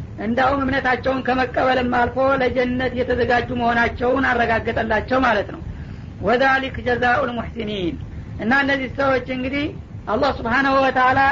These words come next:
በእነዚህ ስደተኞች አማካይነት በሰጣቸው እድል በሚገባ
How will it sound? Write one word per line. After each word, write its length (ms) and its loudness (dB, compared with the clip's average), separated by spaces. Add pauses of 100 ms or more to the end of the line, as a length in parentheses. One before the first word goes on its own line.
በእነዚህ 440 -2
ስደተኞች 680 0 (140)
አማካይነት 760 2 (420)
በሰጣቸው 720 0
እድል 340 -4
በሚገባ 640 0